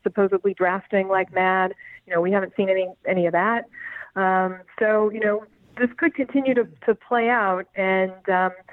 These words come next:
at the same time, I, I, I guess there was a poll from two days ago that, like, fifty-four percent of the people polled thought that Congress should just move on. So, you know, <laughs> kind of all those things kind of point in, uh, in different directions.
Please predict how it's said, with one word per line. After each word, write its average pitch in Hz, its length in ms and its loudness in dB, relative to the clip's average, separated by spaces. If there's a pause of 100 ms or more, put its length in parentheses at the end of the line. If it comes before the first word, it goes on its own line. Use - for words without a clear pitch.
(220)
at 208 100 0
the 208 120 -2
same 277 220 0
time, 202 220 0
I, 185 120 2
I, 165 360 -4
I 190 40 0
guess 202 180 2
there 190 120 0
was 185 140 -2
a 180 60 -6
poll 208 400 -2
from 185 120 -6 (100)
two 214 100 0
days 190 220 0
ago 175 360 0
that, 165 180 -4
like, 160 160 0 (160)
fifty-four 185 480 0
percent 180 540 -2
of 165 180 0 (720)
the 165 100 -4
people 180 320 0
polled 175 500 0
thought 170 260 -2
that 151 180 -2
Congress 170 420 -2
should 160 140 -2
just 175 180 -2
move 175 220 0
on. 160 300 0 (200)
So, 180 380 0 (340)
you 220 120 -2
know, 208 260 0 (200)
<laughs> - 220 -10
kind 262 200 0
of 226 100 0
all 240 160 2
those 240 200 0
things 226 240 0
kind 208 140 2
of 196 80 -4
point 202 380 -2
in, 185 220 2
uh, 175 440 0 (460)
in 190 100 -2
different 202 360 -2
directions. 185 760 -2